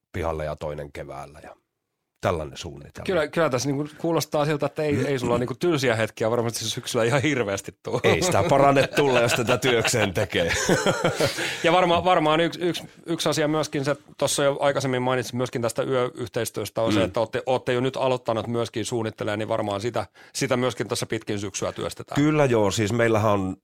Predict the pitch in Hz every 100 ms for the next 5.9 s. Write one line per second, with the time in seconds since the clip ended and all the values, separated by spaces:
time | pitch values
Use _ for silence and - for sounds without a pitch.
0 | _ 104 101 - 104 92 87 82 85 -
1 | 92 85 - 80 87 - 90 95 87 85
2 | 73 78 87 - 87 - 85 71 - -
3 | 73 67 - - 78 82 80 71 - -
4 | - 67 67 67 - - 82 80 82 85
5 | 78 - 78 78 73 60 - - 69